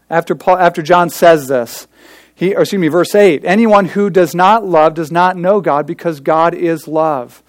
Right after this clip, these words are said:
Excuse me, I, I actually, I jumped over the past, the part I wanted to say. "Whoever loves," look at ver-, the, the last part of verse seven, "whoever loves has been born of God."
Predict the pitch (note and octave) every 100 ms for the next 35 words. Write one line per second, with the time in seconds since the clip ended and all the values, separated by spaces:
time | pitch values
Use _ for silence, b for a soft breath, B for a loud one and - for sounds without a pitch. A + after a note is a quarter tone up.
0 | _ - E3 D3 D3+ D3+ D3+ C#3+ B2+ D3
1 | C#3 D3+ C3+ D3 C#3 - - - C#3 -
2 | D3 C3+ C#3 C3+ B2 - C3+ A#2+ b b
3 | b b b b b b b _ _ _
4 | - A3 G#3+ B3+ C#4 A3+ G3 B3 A3 D3+
5 | D#3+ F3 - F#3 A#3+ G#3+ A#3 E3+ F3+ F3
6 | E3+ F#3 G3 - F#3 F3 - - E3 C#3
7 | B2 F#3 A#3+ B3+ G3+ G3 C4 F3+ D#3 E3
8 | - _ _ _ - - G#3+ A#3 A#3+ F#3
9 | D#3 G3 G3 G3+ G#3 F#3+ _ D3 E3 E3
10 | E3+ E3+ F3+ D#3+ _ _ _ _ _ _
11 | D#3+ D3 F#3 G3 F3+ A#2 A2+